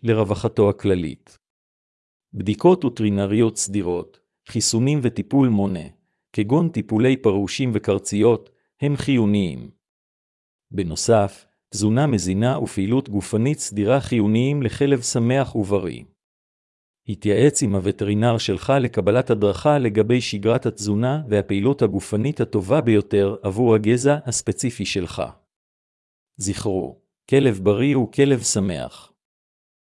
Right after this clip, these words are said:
לסיכום, הכנסת כלב לחייך היא חוויה כיפית ומשמחת ביותר, אבל היא מלווה באחריות גדולה.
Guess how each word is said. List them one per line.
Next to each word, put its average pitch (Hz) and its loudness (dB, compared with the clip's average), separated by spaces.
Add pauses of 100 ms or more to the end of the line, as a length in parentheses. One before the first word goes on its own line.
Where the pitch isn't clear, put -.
(220)
לסיכום, 90 -4 (1040)
הכנסת 101 0
כלב 110 2
לחייך 101 -2
היא 104 -6
חוויה 101 2
כיפית - -8
ומשמחת 104 -2
ביותר, 95 0 (460)
אבל 101 0
היא 104 2
מלווה 101 0
באחריות 107 0
גדולה. 95 0